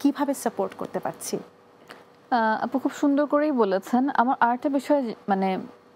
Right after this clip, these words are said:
Speaker 2: জানার ইচ্ছা ছিল, সেটা হচ্ছে, থাকে না, আহ, এখন ঘুরে ফিরে একটা কথা খুব প্রচলিত, মানে,
Speaker 1: হুম।
Speaker 2: এটা কেন বলছি, যে আমরা মেয়েরা যারা আসলে বাইরের কাজ করি,
Speaker 1: হুম হুম।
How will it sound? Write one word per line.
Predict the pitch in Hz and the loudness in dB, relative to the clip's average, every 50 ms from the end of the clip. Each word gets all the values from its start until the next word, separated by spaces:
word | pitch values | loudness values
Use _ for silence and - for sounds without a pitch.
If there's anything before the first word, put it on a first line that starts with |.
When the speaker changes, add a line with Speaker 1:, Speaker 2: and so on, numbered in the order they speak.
| - | -6
Speaker 2:
জানার | 214 220 208 196 196 196 180 | 0 2 2 2 2 -2 -4
ইচ্ছা | 185 185 - 202 | -4 -6 -6 -8
ছিল, | 196 - 208 180 175 | -6 -4 -2 -2 -2
সেটা | 196 - 202 - 233 | -2 -4 -4 -4 -4
হচ্ছে, | 226 220 - - 240 233 226 - - | -4 -4 -4 -4 -2 -2 -2 -4 -4
থাকে | - 226 220 - 285 | -4 -4 -2 0 -2
না, | 311 330 294 202 | 0 2 2 0
আহ, | 202 202 - - - - - - - - - - 185 185 185 185 185 185 180 - - - - | 0 -4 -8 -16 -18 -18 -18 -20 -20 -8 -2 0 2 2 2 2 0 -2 -4 -8 -12 -4 -4
এখন | 220 220 - - 269 262 | -4 -4 0 0 0 0
ঘুরে | 240 - 247 247 240 | 2 2 0 0 0
ফিরে | - 247 254 | 0 0 0
একটা | 247 - - 254 247 - | 0 0 -2 -4 -2 0
কথা | 202 202 - - 220 - - | -2 -2 -2 -4 -10 -8 -6
খুব | - 262 247 233 - - _ _ _ _ | -4 -4 -4 -4 -4 -16 _ _ _ _
প্রচলিত, | - 254 240 - - 233 190 - - - - - 71 - - _ _ - - - - | 0 0 0 2 0 -2 0 -2 -6 -8 -10 -12 -12 -12 -16 _ _ -20 -20 -10 -4
মানে, | 208 208 - - - 170 165 170 | -2 0 0 0 0 -2 -2 -4
Speaker 1:
হুম। | - - - - | -8 -10 -14 -10
Speaker 2:
এটা | 202 202 | -8 -4
কেন | 202 208 196 190 208 214 | 0 0 0 0 0 -2
বলছি, | 220 233 240 - - - 320 | -2 -2 -4 -4 -4 -4 -4
যে | 254 - 240 | -2 0 0
আমরা | 202 196 202 208 214 214 | 0 0 0 0 0 0
মেয়েরা | 208 196 190 190 196 202 240 254 247 | 0 0 0 0 0 0 0 -2 0
যারা | - 254 254 254 | -2 -2 -2 -2
আসলে | 247 - - 254 254 | -2 -2 -2 -2 -2
বাইরের | 208 196 175 160 165 180 220 233 | 2 2 2 2 2 0 -2 0
কাজ | - 247 214 - - - | 2 0 0 0 -6 -6
করি, | - 185 - - 196 254 - | -4 -4 -2 0 -2 -2 0
Speaker 1:
হুম | 214 214 208 | 0 0 0
হুম। | 208 214 226 | 0 -2 -4